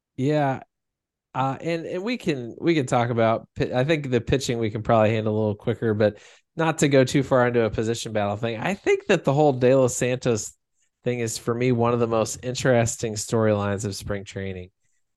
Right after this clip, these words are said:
Are they really planning on,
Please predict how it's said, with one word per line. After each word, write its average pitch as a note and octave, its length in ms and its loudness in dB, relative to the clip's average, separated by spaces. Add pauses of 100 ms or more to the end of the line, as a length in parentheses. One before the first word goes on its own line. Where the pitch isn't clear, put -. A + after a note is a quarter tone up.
(140)
Are C#3+ 240 0
they D3 200 0
really C3 400 -2
planning C3 680 -6
on, A#2+ 520 -2